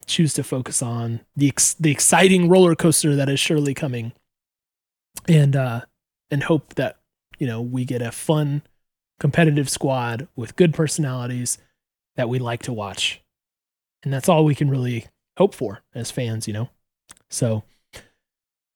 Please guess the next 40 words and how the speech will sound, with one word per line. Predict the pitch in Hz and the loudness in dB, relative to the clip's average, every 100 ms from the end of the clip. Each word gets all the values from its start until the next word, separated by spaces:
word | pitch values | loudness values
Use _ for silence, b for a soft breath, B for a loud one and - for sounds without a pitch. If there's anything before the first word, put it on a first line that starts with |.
| _ _ _ - | _ _ _ 2
Hunter | 254 | 4
Talk | - 262 | 6 4
is | 247 190 | 6 6
not | 190 196 185 | 6 4 0
<laughs> | |
going | 175 165 226 | 2 6 6
away | 220 180 170 160 165 180 160 - | 6 6 6 6 6 6 4 2
during | 185 175 | 4 6
the | 165 | 4
off | 143 151 147 | 2 -2 0
season. | 185 170 170 165 160 | 2 4 4 2 -2
Um, | 139 139 135 131 143 | -4 -4 -4 -4 -2
we'll | 160 | 2
do | 180 196 208 202 | 4 6 4 4
a | 202 - | 2 -2
pod | - 185 180 | 0 4 4
about | 165 147 135 | 4 2 0
roster | 151 143 156 - 180 170 | 0 0 0 0 2 2
pretty | - 156 | 2 0
soon. | 131 - 170 170 165 170 | 0 2 4 4 4 0
Um, | - 139 | -4 -2
we've | 151 170 | 0 4
got | 208 | 4
a | 185 | 2
few | - 190 190 | 2 4 6
other | 185 202 | 6 4
ideas | 202 180 208 220 - | 2 2 2 2 -2
for | - 170 160 160 _ _ | 2 2 2 -2 _ _
pods, | - 170 170 165 - - | -4 0 2 2 -2 -4
um, | 156 139 131 135 | -4 -4 -4 -6
that | 135 | -4
we'll | 156 | -2
do, | 151 151 151 151 _ _ _ _ _ - | 0 2 2 -2 _ _ _ _ _ 0
in | 151 | 4
the | 147 | 4
next | 147 - - | 4 0 -4
coming | - 160 147 147 | 0 2 2 0
little | 139 135 | -2 -4
bit. | 123 131 - | -2 -4 -4
So | - - 139 120 120 | -8 -6 -4 -6 -10